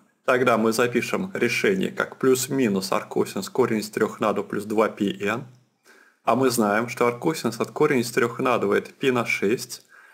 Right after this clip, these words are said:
И тогда окончательно получаем вот такое вот решение. Вот так быстро и просто мы можем решать вот такие тригонометрические уравнения. Обратите внимание, если А, например, равна одна треть,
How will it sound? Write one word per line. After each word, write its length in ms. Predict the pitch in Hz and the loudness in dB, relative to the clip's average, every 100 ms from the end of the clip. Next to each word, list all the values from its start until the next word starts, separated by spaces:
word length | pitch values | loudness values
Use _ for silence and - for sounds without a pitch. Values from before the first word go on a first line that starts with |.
| _ - | _ 0
И 140 | 117 | 2
тогда 320 | 120 110 131 | 2 2 2
окончательно 640 | 185 170 104 - 156 175 131 | 2 2 0 0 -2 -2 -2
получаем 540 | - 98 - 139 143 | 2 0 2 0 0
вот 180 | 107 120 | 0 0
такое 280 | 107 - 117 | -2 0 2
вот 200 | 120 117 | 2 0
решение. 680 | 190 - 98 190 190 190 - _ _ - | -4 -2 -2 -2 -4 -8 -20 _ _ -4
Вот 160 | 120 123 | -4 0
так 260 | 120 120 | -2 0
быстро 400 | 135 120 - 101 | 0 -2 0 0
и 40 | 107 | 0
просто 580 | - 95 190 - 92 - - - | 2 2 0 -4 -6 -8 -20 -4
мы 120 | 123 | 0
можем 300 | 131 120 117 | 2 2 0
решать 420 | 110 - 170 - | -2 0 -2 -2
вот 220 | 110 107 | -2 -2
такие 380 | - 110 - 156 | 0 -2 -2 -4
тригонометрические 960 | - 98 101 101 98 120 120 - - 101 | -2 -4 -2 -2 -2 -4 -6 -10 -4 -2
уравнения. 560 | 98 92 95 90 92 - _ _ _ _ _ _ _ _ | -2 -4 -6 -8 -10 -20 _ _ _ _ _ _ _ _
Обратите 500 | 98 127 135 - - | -2 0 2 0 0
внимание, 540 | 127 139 139 104 95 - - _ _ - | 0 0 0 -2 -4 -14 -20 _ _ -2
если 360 | 127 127 147 - | 0 0 0 2
А, 160 | 135 113 | 2 2
например, 400 | 101 - 101 98 | -2 -2 0 2
равна 360 | 107 113 104 | 2 2 0
одна 280 | - 107 110 | 0 -2 -2
треть, 440 | - 131 120 - | 0 2 2 -2